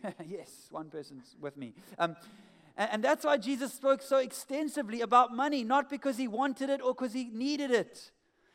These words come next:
He spoke about, uh, money extensively, more than the kingdom of heaven, because he wanted something else. He wasn't after our money, he was after our hearts.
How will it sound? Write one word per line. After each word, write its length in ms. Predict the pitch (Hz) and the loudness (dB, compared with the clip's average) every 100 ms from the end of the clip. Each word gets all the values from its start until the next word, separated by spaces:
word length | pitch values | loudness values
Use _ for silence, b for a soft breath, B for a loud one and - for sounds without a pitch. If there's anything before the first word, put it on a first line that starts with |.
| b | b
He 100 | 247 | -8
spoke 360 | - - 285 285 | -6 4 6 6
about, 240 | 269 269 | 2 2
uh, 360 | 214 - 208 214 196 | 0 -8 -8 -8 -6
money 320 | 233 285 240 | -2 -2 -4
extensively, 500 | - 277 285 240 220 | -6 -6 -6 -6 -4
more 240 | 214 294 | 2 2
than 140 | 254 240 | 2 -6
the 80 | |
kingdom 260 | 233 254 240 | -6 -8 -6
of 80 | 202 | -2
heaven, 240 | 262 254 | 0 0
because 440 | 208 226 - 254 220 | -4 -8 0 0 -2
he 100 | 220 | -4
wanted 400 | 214 247 233 196 | -2 -2 -4 -4
something 440 | 240 233 240 233 | -2 -2 -4 -2
else. 400 | 233 240 202 - B B | 4 4 2 -8 B B
He 80 | - | -4
wasn't 280 | 226 247 247 | 0 0 2
after 240 | 226 226 226 | 0 2 0
our 100 | 208 | 2
money, 440 | 220 269 254 233 B B | 0 -2 -2 -6 B B
he 100 | - | -4
was 100 | 214 | -2
after 320 | 220 214 - 220 | 2 2 4 6
our 140 | 190 | 6
hearts. 840 | - 208 190 - - - - - | 6 6 6 4 -10 -18 -18 -20